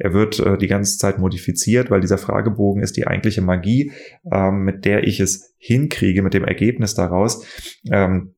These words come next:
dieses Programm in einer Art und Weise zu briefen, dass verdammt geile Newsletter bei, dabei rauskommen.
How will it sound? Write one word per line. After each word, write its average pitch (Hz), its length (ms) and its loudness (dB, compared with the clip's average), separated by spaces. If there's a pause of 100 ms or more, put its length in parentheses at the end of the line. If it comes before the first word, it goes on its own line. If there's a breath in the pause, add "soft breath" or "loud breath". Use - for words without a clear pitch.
dieses 95 300 0
Programm 107 580 0
in 101 120 2
einer 92 260 2
Art 107 220 2
und 95 120 0
Weise 90 280 2
zu 90 180 -2
briefen, 95 600 0
dass - 180 -2
verdammt - 560 -2
geile 101 240 2
Newsletter 113 440 0
bei, - 120 -4 (100)
dabei - 220 -2
rauskommen. - 520 -4